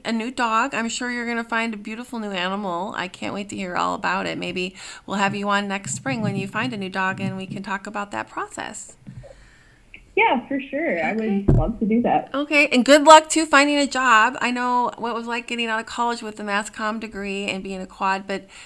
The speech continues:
Speaker 1: you're lucky now. The internet has so many jobs, so you'll be able to find something for sure.
Speaker 2: Yeah, it's definitely a long process, but you need to find that right place. <laughs>
Speaker 1: You will, you will. Oh, my God. I, so, I, yeah. How are you, twenty or are you twenty-one? How, are you older than that?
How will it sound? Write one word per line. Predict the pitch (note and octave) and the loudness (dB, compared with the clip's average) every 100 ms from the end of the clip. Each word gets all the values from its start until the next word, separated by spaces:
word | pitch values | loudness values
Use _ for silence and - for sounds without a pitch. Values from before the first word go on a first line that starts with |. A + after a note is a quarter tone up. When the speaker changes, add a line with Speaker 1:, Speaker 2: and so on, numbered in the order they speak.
| - | -10
Speaker 1:
you're | B3 | -4
lucky | C4 C4 D4+ C4 | -2 -2 0 0
now. | F#3+ | 0
The | F#3+ | -2
internet | G3 B3 A3+ | -4 -4 -4
has | G3 F#3+ | -4 -4
so | G#3+ | -6
many | B3 | -6
jobs, | C4+ F3 G#3 B2+ - | -6 -4 -2 -2 -4
so | F#3 E3 | -6 -6
you'll | D3+ F#3 A3 | -4 -6 -6
be | A#3+ | -8
able | A3+ | -8
to | G#3+ | -10
find | G3 F3 F#3+ | -6 -6 -6
something | E3 D3+ C#3+ D#3 | -8 -8 -10 -12
for | D#3+ F3 | -14 -14
sure. | - F3+ - - G3 _ _ _ _ _ _ _ _ - | -12 -8 -8 -10 -14 _ _ _ _ _ _ _ _ 2
Speaker 2:
Yeah, | A#3 G#3+ | 4 4
it's | E3+ - | 2 0
definitely | A3+ C#4+ C#4 | 0 2 2
a | A#3+ | 4
long | G3 A3 G#3 | 6 6 6
process, | G#3 G#3+ A3 D#3 D3+ | 4 2 2 0 0
but | - D3+ C#3+ - | 2 2 2 4
you | G#3+ | 4
need | G#3 - | 4 4
to | |
find | G3 G#3+ | 8 10
that | G3 F3 | 10 8
right | G3+ G#3 | 6 6
place. | A#3 A#3 A#3+ | 6 6 2
<laughs> | - | 4
Speaker 1:
You | C#4 D4+ | 4 8
will, | D#4 D4+ D4+ C4+ | 10 10 10 6
you | C4 D4+ | 2 10
will. | - C#4+ C#4 A3+ C#4 | 12 12 8 4 4
Oh, | B3+ | 4
my | C4 | 4
God. | B3 A3 G3 F#3 | 6 6 6 4
I, | G3 A3 A3+ | 4 4 2
so, | - B3+ - | -2 -2 0
I, | G3 G#3+ - | 0 0 0
yeah. | F#3 E3+ | -2 -2
How | - A3+ | 0 2
are | B3 | 2
you, | A#3+ | -2
twenty | - C4+ D4+ D#4+ | -4 -2 -2 -2
or | |
are | B3+ | -4
you | A#3 | -4
twenty-one? | A3+ A#3 G#3+ G3+ E3+ B2 | -6 -6 -4 -4 -2 -2
How, | D3 E3+ A#2 | -2 -2 0
are | |
you | E3+ F3 | -2 -4
older | D#3+ D#3+ | -6 -8
than | C#3 C3+ | -10 -8
that? | G#2+ F2+ | -6 -6